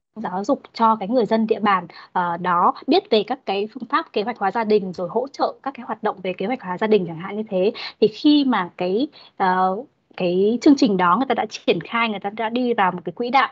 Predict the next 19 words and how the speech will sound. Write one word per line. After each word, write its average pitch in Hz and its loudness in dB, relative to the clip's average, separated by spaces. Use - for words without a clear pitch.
ờ, 185 -6
rồi 202 2
ấy, 311 -4
mà 196 -4
người 190 -10
ta 220 -4
muốn, 220 -2
ờ, 233 -4
người 202 0
ta 254 2
dừng, 202 4
người 180 -8
ta 202 -2
rút 311 -2
ra 240 0
thì 214 -10
những 240 -4
cái 330 -10
người 247 4